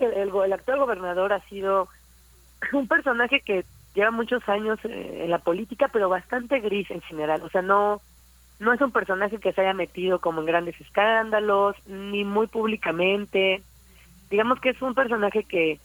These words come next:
pues, sí ha sido muy camaleónico en el sentido que ha estado en, en, en varios partidos, pero también ha sido cercano a ciertas figuras, o sea, pese a que fue priista, bueno, también fue muy cercano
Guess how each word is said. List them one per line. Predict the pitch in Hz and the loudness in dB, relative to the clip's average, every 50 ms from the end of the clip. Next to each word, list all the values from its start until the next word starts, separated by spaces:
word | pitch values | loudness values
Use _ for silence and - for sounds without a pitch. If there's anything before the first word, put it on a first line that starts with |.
| - - - - - - - | -20 -20 -20 -20 -20 -6 -2
pues, | 202 196 | -2 0
sí | - 233 | 2 0
ha | 233 233 | 0 0
sido | 226 - 254 254 247 | 0 0 0 2 2
muy | 226 214 208 202 202 202 | 0 0 0 0 0 0
camaleónico | - 226 220 196 175 165 170 180 185 190 196 185 - | 0 0 0 0 0 0 0 0 0 -2 -2 -4 -4
en | 175 170 | -2 -2
el | 165 165 | -4 -4
sentido | - 165 160 - 185 190 190 | -6 -8 -6 -2 0 0 0
que | 185 - 180 | 0 -2 -6
ha | |
estado | 170 - - 170 170 170 170 170 - - - - - - | -4 0 0 2 2 2 0 -2 -4 -8 -20 -20 -16 -10
en, | - 202 190 190 | -8 -8 -6 -4
en, | - 196 185 180 175 - - - - - - - - - | -4 -4 -4 -4 -8 -12 -18 -20 -20 -20 -20 -20 -18 -10
en | - 214 190 | -8 0 2
varios | 190 190 202 196 | 2 2 2 0
partidos, | - - 180 175 - 262 254 262 269 254 240 233 233 233 - - - - - - - - - - - | 0 -2 -2 0 0 0 2 2 4 4 4 4 2 0 -2 -8 -16 -20 -20 -20 -20 -20 -20 -12 -4
pero | - 247 254 254 | 0 0 0 2
también | - 247 233 226 233 233 | 2 0 0 0 0 0
ha | 233 | -2
sido | 220 233 220 214 214 | 0 0 0 0 0
cercano | - 190 175 - 185 185 190 190 190 190 | 0 -4 -2 0 0 0 0 0 0 0
a | 180 180 | 0 -2
ciertas | - 170 - - 175 | -6 -8 -8 -6 -6
figuras, | - 214 233 254 262 226 | -2 0 2 2 2 0
o | 214 | 0
sea, | - - - | -2 -2 -2
pese | - - 175 - 175 | -2 -2 -4 -2 -4
a | 170 | -4
que | - - 180 | -4 -6 -6
fue | 165 - 185 180 | -2 0 -2 0
priista, | - - 196 175 - - 196 | 0 -4 -6 -2 0 0 2
bueno, | 190 196 185 170 160 | 2 2 0 0 -2
también | - 170 165 170 170 175 | -4 -4 -4 -4 -4 -2
fue | - 180 | -2 -2
muy | 175 175 175 | -2 -2 -2
cercano | 170 - 160 - - 165 165 170 170 170 165 | -4 -4 -2 0 2 2 2 4 2 2 0